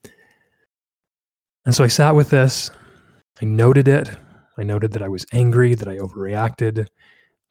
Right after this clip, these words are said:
that the feeling underneath was actually fear and loss of control.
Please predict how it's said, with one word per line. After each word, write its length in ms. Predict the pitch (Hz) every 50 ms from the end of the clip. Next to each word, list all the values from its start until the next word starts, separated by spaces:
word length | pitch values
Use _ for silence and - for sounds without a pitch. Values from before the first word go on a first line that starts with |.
| _
that 280 | - 104 104 98 110 - -
the 180 | 123 113 110
feeling 480 | 98 - - - 131 143 147 147 139 135
underneath 420 | 131 123 117 117 117 131 143 -
was 120 | 131 107 117
actually 320 | 110 123 - - - 113
fear 680 | 104 - - - - 107 98 107 131 165 175 165 139 - _ _ _ _ _ _ _ _
and 120 | - 110
loss 320 | 107 98 95 107 113 - -
of 100 | 120 -
control. 680 | - 117 104 - - - 104 95 110 147 185 180 -